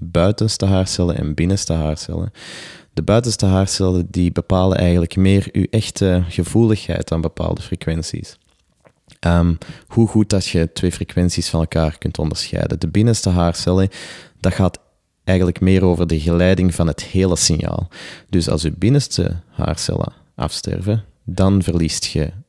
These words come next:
ve-, op veel fundamentele manier uw gehoor dan wanneer de buitenste haarcellen afsterven. En bij leeftijdsgerelateerd gehoorverlies zijn het in eerste instantie de buitenste haarcellen die langzaam beginnen af te sterven. Voor,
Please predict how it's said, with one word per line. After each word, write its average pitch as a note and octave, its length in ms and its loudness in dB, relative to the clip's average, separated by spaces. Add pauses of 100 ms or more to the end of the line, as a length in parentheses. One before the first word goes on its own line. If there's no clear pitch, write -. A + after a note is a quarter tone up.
(440)
ve-, F#2+ 280 -2
op - 200 -8
veel G2+ 280 2
fundamentele E2 680 0
manier D#2+ 540 -4
uw E2+ 180 -2
gehoor E2 380 -6 (400)
dan D#2+ 160 0
wanneer D#2 300 0
de D#2 100 -2
buitenste D#2 460 -4
haarcellen - 460 -2
afsterven. - 460 -4
En F2+ 280 2
bij D#2+ 340 2 (340)
leeftijdsgerelateerd G2+ 1000 0
gehoorverlies F#2 760 2 (280)
zijn F2+ 240 2
het - 180 -2 (280)
in F#2+ 140 0
eerste F#2+ 220 2
instantie E2+ 400 0
de D#2 100 -2
buitenste - 460 -4
haarcellen D2+ 540 -2
die C#2 260 -4 (120)
langzaam D#2 520 0
beginnen D2 440 -4 (840)
af E2+ 200 -2
te - 100 -2
sterven. D#2+ 480 0
Voor, - 440 0